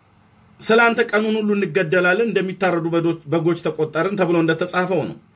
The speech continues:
«በዚህ ሁሉ ግን በወደደን በእርሱ ከአሸናፊዎች እንበልጣለን» ይላል። ሞት ቢሆን፣ ሕይወትም ቢሆን፣ መላእክትም ቢሆን፣ ግዛትም ቢሆን፣ ያለውም ቢሆን፣ የሚመጣውም ቢሆን፣ መላእክት፣ ማን፣ ኃይላትም ቢሆኑ፣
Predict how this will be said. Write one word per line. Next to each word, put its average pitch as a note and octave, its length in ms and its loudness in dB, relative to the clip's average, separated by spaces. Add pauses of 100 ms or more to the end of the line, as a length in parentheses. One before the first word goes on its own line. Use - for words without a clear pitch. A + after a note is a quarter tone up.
(460)
«በዚህ E3 360 2
ሁሉ A3+ 260 4 (120)
ግን B3 180 2 (120)
በወደደን F3+ 640 0 (180)
በእርሱ E3 280 -4 (100)
ከአሸናፊዎች E3 800 0 (120)
እንበልጣለን» C#3 760 0
ይላል። D2+ 240 -14 (1000)
ሞት A3 260 4
ቢሆን፣ G#3+ 360 0
ሕይወትም F#3 380 0
ቢሆን፣ G3+ 260 2
መላእክትም E3+ 420 0
ቢሆን፣ G3+ 240 0
ግዛትም D#3+ 440 -2
ቢሆን፣ F#3+ 280 -4
ያለውም E3+ 460 0
ቢሆን፣ A#2 240 -4 (340)
የሚመጣውም F#3+ 720 2
ቢሆን፣ G3+ 320 0 (100)
መላእክት፣ E3+ 480 0 (100)
ማን፣ C3+ 220 -6
ኃይላትም F3+ 520 0
ቢሆኑ፣ F#3 240 0